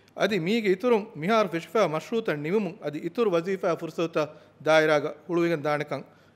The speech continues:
ಅಳುಗೊಂಡು ಮೆನ ಯಗಿಂ. ದೆನ್ ಒತಿ, ಆ, ಅಳುಗೊಂಡು ಕುರಿನ್ ದೆನ್ನೆ ಮೆ ಮೀ ಕೋಲ್ಡ್ ಸ್ಟೋರೇಜ್ ಫೆಸಿಲಿಟಿ ಎನ್ ಗಾಯಂ ಕುರುಮುಂ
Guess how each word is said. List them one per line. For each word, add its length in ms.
ಅಳುಗೊಂಡು 320
ಮೆನ 100
ಯಗಿಂ. 380
ದೆನ್ 240
ಒತಿ, 460
ಆ, 100
ಅಳುಗೊಂಡು 360
ಕುರಿನ್ 300
ದೆನ್ನೆ 200
ಮೆ 120
ಮೀ 280
ಕೋಲ್ಡ್ 240
ಸ್ಟೋರೇಜ್ 400
ಫೆಸಿಲಿಟಿ 480
ಎನ್ 160
ಗಾಯಂ 300
ಕುರುಮುಂ 380